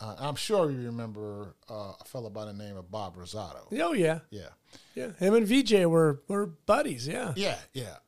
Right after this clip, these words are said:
Speaker 1: And I remember how I got to know Bob, and, and Bob, Bob, Bob was the king of the hill at that time. And I remember whenever I would be working a game and he'd be at a game,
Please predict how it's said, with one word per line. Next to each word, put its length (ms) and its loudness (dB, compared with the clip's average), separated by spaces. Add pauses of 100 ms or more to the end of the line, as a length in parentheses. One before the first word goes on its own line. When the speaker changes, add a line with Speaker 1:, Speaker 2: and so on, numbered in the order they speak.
(120)
Speaker 1:
And 540 -4 (260)
I 120 -2
remember 420 -2
how 560 -2 (760)
I 120 -4
got 240 -2
to 80 -8
know 180 -4
Bob, 480 -4 (380)
and, 440 -8 (640)
and 220 -10
Bob, 320 2
Bob, 360 2
Bob 300 2
was 140 0
the 60 -6
king 280 -4
of 40 -4
the 80 -6
hill 240 -6
at 120 -16
that 240 -10
time. 380 -18 (760)
And 460 -6 (160)
I 60 -6
remember 300 -2
whenever 720 -4 (960)
I 140 -6
would 160 -8
be 100 -12
working 380 -6
a 40 -6
game 380 -8
and 80 -12
he'd 220 -10
be 180 -8
at 100 -6
a 40 -14
game, 520 -12